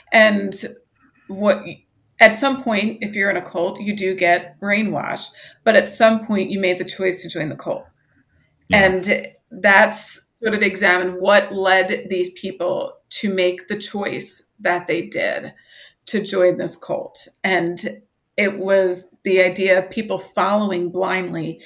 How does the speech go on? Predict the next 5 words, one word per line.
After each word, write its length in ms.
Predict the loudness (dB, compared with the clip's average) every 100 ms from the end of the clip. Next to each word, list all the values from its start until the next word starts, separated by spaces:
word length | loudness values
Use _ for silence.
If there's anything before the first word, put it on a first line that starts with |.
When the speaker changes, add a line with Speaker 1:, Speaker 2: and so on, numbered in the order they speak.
| -20 -12 -2
Speaker 1:
a 80 | -2
charismatic 1000 | 2 4 4 2 2 0 2 -2 -6 -12
leader 580 | -8 -4 -2 -2 -6 -10 -14 -16 _ -4
and 380 | -2 -2 -4 -6
l-, 380 | -6 -8 -8